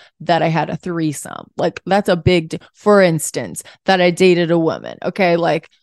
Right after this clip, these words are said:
we, we leak a lot on this show. I do a lot, a lot of leaking.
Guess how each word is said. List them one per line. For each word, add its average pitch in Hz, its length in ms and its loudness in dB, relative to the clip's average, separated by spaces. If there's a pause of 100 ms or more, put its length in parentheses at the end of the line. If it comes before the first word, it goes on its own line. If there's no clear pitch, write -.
(180)
we, 240 360 0
we 285 220 2
leak 277 280 0
a 240 60 2
lot 202 300 4
on 185 160 0
this 175 140 -4
show. - 360 -6
I 196 140 -4
do 220 160 -4
a 196 40 -2
lot, 202 460 -2
a 214 80 -4
lot 185 220 -4
of 170 120 -10
leaking. 170 420 -14